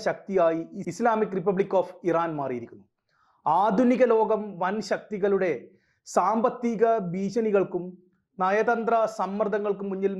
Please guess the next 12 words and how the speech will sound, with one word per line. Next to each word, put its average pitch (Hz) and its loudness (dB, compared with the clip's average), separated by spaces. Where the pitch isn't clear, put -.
മുട്ടുമടക്കുമ്പോൾ 185 0
ആത്മവിശ്വാസത്തിന്റെ 214 0
കരുത്തുറ്റ 185 -2
സ്വരമായി 175 -2
ഇറാൻ 190 2
ലോകത്തിന് 185 0
മാതൃകയാവുകയാണ്. 147 -2
ഈ 208 4
നിലപാടിന്റെ 220 4
ഏറ്റവും 220 -4
പുതിയ 202 0
പ്രകടനമായിരുന്നു 190 -2